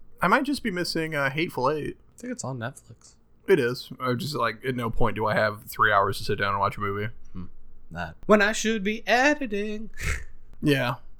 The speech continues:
Speaker 1: There's always shit to do. Fucking
Speaker 2: <laughs>
Speaker 1: stream this or play that or fucking sports. Ah.
Speaker 2: Sports for your children, not for you.
Speaker 1: Oh, yeah, no.
Speaker 2: Let's
Speaker 1: I'm
Speaker 2: be
Speaker 1: not playing
Speaker 2: serious.
Speaker 1: sports. Jesus.
Speaker 2: <laughs> All right, we're gonna do the, the, the plugs.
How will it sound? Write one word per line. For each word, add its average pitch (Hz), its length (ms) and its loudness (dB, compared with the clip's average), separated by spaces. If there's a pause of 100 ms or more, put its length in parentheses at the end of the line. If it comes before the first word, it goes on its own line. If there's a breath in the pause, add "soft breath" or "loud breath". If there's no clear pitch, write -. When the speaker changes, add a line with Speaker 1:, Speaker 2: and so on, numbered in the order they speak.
(260)
Speaker 1:
There's 143 100 -2
always 147 200 6
shit 127 220 -2
to 120 80 -2
do. 120 340 0 (320)
Fucking 127 440 2 (200)
Speaker 2:
<laughs> - 180 -20
Speaker 1:
stream 160 380 0
this 143 260 0
or 127 60 2
play 135 260 4
that 123 400 -4
or 113 160 -4
fucking 120 640 -2 (200)
sports. 139 680 0
Ah. 151 1160 2 (420)
Speaker 2:
Sports 165 300 4
for - 100 -2
your 104 80 0
children, 98 320 0
not 107 240 -2
for 101 80 -12
you. 90 100 -6
Speaker 1:
Oh, - 100 12
yeah, 143 200 4
no. 123 180 0
Speaker 2:
Let's 113 160 0
Speaker 1:
I'm 147 80 8
Speaker 2:
be 139 40 6
Speaker 1:
not 117 60 8
playing 190 120 4
Speaker 2:
serious. 98 220 0
Speaker 1:
sports. - 360 -8
Jesus. 147 480 2 (180)
Speaker 2:
<laughs> - 180 -20
All 175 800 4
right, 160 260 -4
we're 151 80 -10
gonna 160 500 -4
do 156 140 -6
the, 143 520 -2
the, 135 300 -6
the 113 100 -6
plugs. 151 600 0